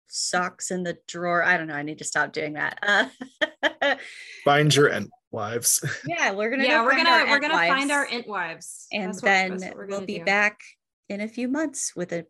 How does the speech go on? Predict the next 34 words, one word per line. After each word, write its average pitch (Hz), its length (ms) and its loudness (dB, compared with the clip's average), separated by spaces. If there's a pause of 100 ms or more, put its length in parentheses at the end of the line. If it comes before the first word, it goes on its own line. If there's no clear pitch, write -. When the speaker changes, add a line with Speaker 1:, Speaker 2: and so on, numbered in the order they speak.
(120)
Speaker 1:
a 170 120 -2
brand 208 340 -2
new 208 160 -6
season. 196 640 -6 (280)
So - 160 -4
thank 233 420 0
you. 247 400 -2
Thank 202 340 -4
you 202 100 -8
so 185 240 -4
much 185 280 -6
for 185 100 -6
listening 180 480 -6 (140)
to 180 260 -4
our - 200 -4
first 196 300 -8
season. 220 420 -4
We 202 140 -2
really 208 380 0
appreciate 208 680 -4
you. 214 440 -2 (800)
Go 208 160 0
out 233 240 2
there 254 300 2
and, 220 320 -4 (640)
and 214 300 -8
Speaker 3:
Obsess - 600 -10
about 196 400 -6
some 170 320 -12
things. 180 420 -10
Speaker 1:
obsess - 400 -4
about - 320 -2
some 170 220 -6
stuff. 175 420 0